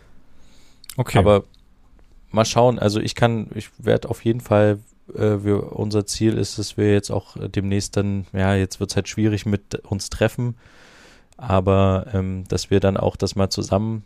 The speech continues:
Speaker 2: angucken wollen, das Material und schneiden wollen.
Speaker 1: Hm.
Speaker 2: Und dann kann ich noch mal mehr berichten, wie wir dann, wie wir, wie wir jetzt auf dem aktuellen Stand sind, was, was wir jetzt machen wollen. Auf jeden Fall ist der Plan,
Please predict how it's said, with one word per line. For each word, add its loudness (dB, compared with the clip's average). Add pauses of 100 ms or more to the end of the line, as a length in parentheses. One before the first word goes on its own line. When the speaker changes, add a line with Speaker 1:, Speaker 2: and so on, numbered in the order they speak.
Speaker 2:
angucken -4
wollen, 4
das -4
Material 2
und -4
schneiden -2
wollen. 0
Speaker 1:
Hm. -2 (520)
Speaker 2:
Und -4
dann 0
kann 0
ich -2
noch 2
mal 2
mehr 2
berichten, -4
wie -6
wir 0
dann, -2 (720)
wie -2
wir, 2
wie -2
wir 4
jetzt 0
auf -6
dem -4
aktuellen -2
Stand -4
sind, -8
was, -6
was -4
wir -2
jetzt -6
machen -4
wollen. 0
Auf -6
jeden -2
Fall 0
ist -2
der 0
Plan, 0